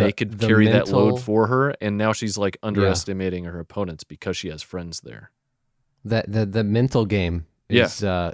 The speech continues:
Speaker 2: is so deep there.
Speaker 1: Yeah.
Speaker 2: Absolutely.
Speaker 1: Yeah.
Speaker 2: That's true.
Speaker 1: Yeah, yeah. I feel like that could be it. I, I can't see why she would be doing this over and over again now.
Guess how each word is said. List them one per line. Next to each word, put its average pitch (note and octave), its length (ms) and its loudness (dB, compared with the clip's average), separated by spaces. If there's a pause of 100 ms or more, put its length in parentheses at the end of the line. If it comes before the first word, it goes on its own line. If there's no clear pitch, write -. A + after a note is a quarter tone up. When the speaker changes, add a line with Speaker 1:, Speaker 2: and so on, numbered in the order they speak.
Speaker 2:
is - 100 -8
so C3+ 240 2
deep G2+ 300 -2
there. E2 300 -8 (540)
Speaker 1:
Yeah. C#3 180 0
Speaker 2:
Absolutely. F2+ 640 -6 (240)
Speaker 1:
Yeah. F#2+ 300 2
Speaker 2:
That's - 220 -8
true. A#2+ 320 -4 (440)
Speaker 1:
Yeah, F#2+ 160 -2
yeah. E2 200 -10 (460)
I A2+ 80 2
feel E3 180 0
like A#2 160 4
that G#2+ 240 2
could A#2 320 -2
be G2+ 440 0
it. G#2 380 0 (100)
I, B2+ 240 2
I A#2 100 -4
can't - 320 -6
see - 240 -4
why G#2 380 2
she G#2+ 160 -6
would F#2+ 120 -4
be F#2 120 -4
doing G2 280 -2
this F2+ 160 -6
over F#2+ 220 -4
and F#2 80 -4
over F#2+ 200 -2
again E2 200 -12
now. D#2+ 320 -16